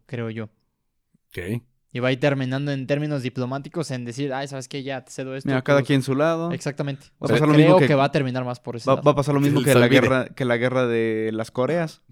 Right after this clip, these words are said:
Speaker 2: Que la,
Speaker 3: Ya
Speaker 2: yo
Speaker 3: de
Speaker 2: creí que iba a
Speaker 3: repente
Speaker 2: decir que la guerra de los cien años.
Speaker 3: No. <laughs> La guerra de las Coreas, ya cada quien, mira, tu
Speaker 1: Su
Speaker 3: lado,
Speaker 1: pedacito.
Speaker 3: mi lado.
Speaker 2: Bueno, pero siempre están amenazando de, le están poniendo misiles y todo.
Speaker 3: Pues sí,
Speaker 2: Tampoco
Speaker 3: pero
Speaker 2: es que
Speaker 3: va a
Speaker 2: haya
Speaker 3: pasar lo
Speaker 2: quedado de la mejor
Speaker 3: pero va a
Speaker 2: forma,
Speaker 3: pasar
Speaker 2: ¿no?
Speaker 3: lo mismo, eh,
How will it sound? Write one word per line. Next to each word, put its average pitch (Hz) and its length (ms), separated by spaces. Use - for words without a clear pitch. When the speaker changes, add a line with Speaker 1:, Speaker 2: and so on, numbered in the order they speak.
Speaker 2:
Que 113 80
la, - 120
Speaker 3:
Ya 147 80
Speaker 2:
yo 151 60
Speaker 3:
de - 40
Speaker 2:
creí 139 100
que 143 60
iba 139 80
a - 20
Speaker 3:
repente - 20
Speaker 2:
decir 127 180
que 135 100
la 110 100
guerra 110 200
de 113 60
los 101 160
cien 107 200
años. 107 320
Speaker 3:
No. 135 220
<laughs> - 720
La 131 80
guerra 135 160
de 135 60
las 123 120
Coreas, 151 260
ya 143 120
cada 139 240
quien, 139 180
mira, 120 300
tu 135 100
Speaker 1:
Su 131 40
Speaker 3:
lado, 170 340
Speaker 1:
pedacito. 170 380
Speaker 3:
mi 120 100
lado. 151 340
Speaker 2:
Bueno, 156 200
pero 98 160
siempre 120 240
están 120 240
amenazando 113 600
de, 104 460
le 98 220
están 110 260
poniendo 110 300
misiles 98 480
y 85 80
todo. 151 420
Speaker 3:
Pues 208 140
sí, 208 60
Speaker 2:
Tampoco 226 240
Speaker 3:
pero 151 140
Speaker 2:
es - 20
que - 40
Speaker 3:
va - 40
a - 20
Speaker 2:
haya 120 100
Speaker 3:
pasar - 160
lo 107 60
Speaker 2:
quedado 107 220
de 98 100
la 92 100
mejor 90 140
Speaker 3:
pero 131 220
va 131 60
a 131 40
Speaker 2:
forma, 143 120
Speaker 3:
pasar 147 160
Speaker 2:
¿no? 151 60
Speaker 3:
lo 151 60
mismo, 147 480
eh, - 140